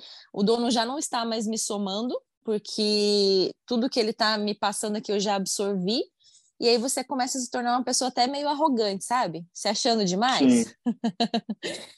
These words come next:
Speaker 1: Então, é, a melhor coisa é, né, sair ne-, ne-, nesse ponto. Mas realmente, assim, né, se a gente puder incentivar os empresários de marcenaria a buscarem conhecimento,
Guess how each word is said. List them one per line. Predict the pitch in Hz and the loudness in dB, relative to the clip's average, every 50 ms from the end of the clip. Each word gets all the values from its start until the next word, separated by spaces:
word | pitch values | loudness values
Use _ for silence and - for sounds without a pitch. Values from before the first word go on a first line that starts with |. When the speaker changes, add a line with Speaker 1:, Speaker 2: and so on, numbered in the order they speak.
| _ _ _ _ _ - | _ _ _ _ _ 2
Speaker 1:
Então, | 214 226 208 - 240 226 240 254 | 4 4 6 8 8 8 8 8
é, | 254 247 247 240 240 233 226 | 8 8 8 8 8 6 6
a | 220 | 4
melhor | 233 233 233 240 233 269 294 | 4 4 4 4 4 4 4
coisa | - - 262 254 262 262 269 | 2 2 2 2 2 2 0
é, | 262 269 269 302 | -2 -2 -4 -6
né, | 302 285 262 254 254 277 - | -8 -10 -10 -8 -8 -6 -4
sair | - - 294 269 269 240 226 226 | -2 0 2 4 4 4 4 2
ne-, | 226 220 208 | 2 0 0
ne-, | 214 220 220 220 | 0 0 0 0
nesse | 190 214 226 233 - 262 | 0 0 0 0 0 0
ponto. | 226 - 185 160 165 - | -2 -2 -2 -2 -2 0
Mas | 190 196 202 202 | 2 2 2 4
realmente, | 269 254 294 339 302 233 196 196 - - | 4 4 4 4 4 2 2 2 0 -2
assim, | 196 - - 202 165 - - _ - | -4 -4 -4 -6 -6 -8 -10 _ -12
né, | - 165 165 170 180 | -8 -6 -4 -2 0
se | 175 - | 2 2
a | 175 | 2
gente | 170 185 190 - - | 2 2 2 0 2
puder | - 196 180 190 196 | 2 4 4 4 4
incentivar | 208 233 - - 233 240 254 - - 277 254 226 208 202 190 180 165 147 156 - - - - - _ - | 4 2 2 2 0 0 0 0 0 0 0 0 2 2 2 2 2 0 -4 -10 -18 -20 -20 -20 _ -6
os | 170 170 | -4 -2
empresários | 170 180 170 180 185 175 175 175 180 185 214 214 | -2 0 0 0 0 2 4 4 4 4 2 2
de | 202 | 2
marcenaria | 208 214 214 220 - - 226 214 220 214 208 202 202 196 190 170 143 - _ _ _ _ _ _ | 0 0 0 -2 -2 -2 -4 -4 -4 -2 -2 0 0 0 0 -2 -4 -8 _ _ _ _ _ _
a | - 165 | -2 0
buscarem | 170 160 185 - - 214 196 190 190 202 208 | 2 2 2 2 2 2 2 2 2 0 -2
conhecimento, | - 226 208 208 208 208 - - 220 208 196 190 196 196 190 180 170 165 - - - | -2 -2 -4 -4 -4 -4 -4 -4 -2 -2 -2 0 -2 -2 -4 -4 -6 -8 -10 -12 -12